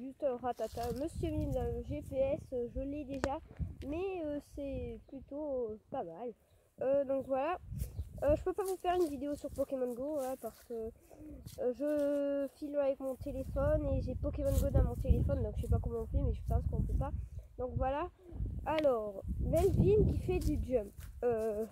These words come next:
ouais, ce prénom de chaîne,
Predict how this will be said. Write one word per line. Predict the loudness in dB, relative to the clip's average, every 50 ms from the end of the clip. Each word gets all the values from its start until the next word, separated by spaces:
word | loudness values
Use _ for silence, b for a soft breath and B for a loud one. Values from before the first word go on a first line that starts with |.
| B B B B B B B B -20 -20 -20 -20 -20 _ _ -20 -20 -20 -18
ouais, | -16 -8 -2 0 0 2 2 2 2 2 0 0 -2 -2 -2
ce | 2 2 4 4 6 6
prénom | 6 6 6 6 4 2 0 -2
de | -2 -2 -2 0 0 0 0 0 0 -2 -2
chaîne, | -2 0 -2 -2 0